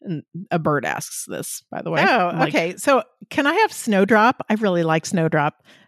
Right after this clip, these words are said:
Speaker 2: but I don't know if that's a Kenneteer. So b-, if, if it's not a Kenneteer, I would actually for sure adopt Verona because she needs,
Speaker 1: Mm.
Speaker 2: she needs a family who cares about her and who,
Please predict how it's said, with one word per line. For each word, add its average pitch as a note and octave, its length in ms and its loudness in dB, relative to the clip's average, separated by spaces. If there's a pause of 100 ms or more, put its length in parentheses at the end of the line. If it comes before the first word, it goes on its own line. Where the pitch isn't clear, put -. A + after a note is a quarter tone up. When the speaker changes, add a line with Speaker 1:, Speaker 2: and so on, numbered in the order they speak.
Speaker 2:
but A3 120 6
I G#3 60 8
don't G#3 120 4
know G#3+ 80 4
if - 80 -2
that's G#3+ 200 2
a G3+ 60 2
Kenneteer. F3 680 0 (360)
So G#3 280 2 (140)
b-, A#3 100 -12 (100)
if, A#3 180 2 (260)
if A#3 180 2
it's A#3+ 180 -4
not C#4 200 4
a D#4+ 40 -2
Kenneteer, C4 500 0
I A#3+ 140 4
would A#3 200 -2 (140)
actually A3+ 540 2
for G3 180 -4
sure F#3+ 560 2
adopt F3+ 420 2
Verona E3 540 0 (320)
because G#3+ 260 2
she - 280 0
needs, E3+ 380 4
Speaker 1:
Mm. G3 100 -4
Speaker 2:
she C4+ 220 2
needs F4 220 2
a F4+ 60 2
family F#3 640 0
who F#3+ 160 -8
cares G3+ 340 0
about E3+ 280 0
her D3 200 -4 (300)
and G3 160 2
who, F3+ 320 4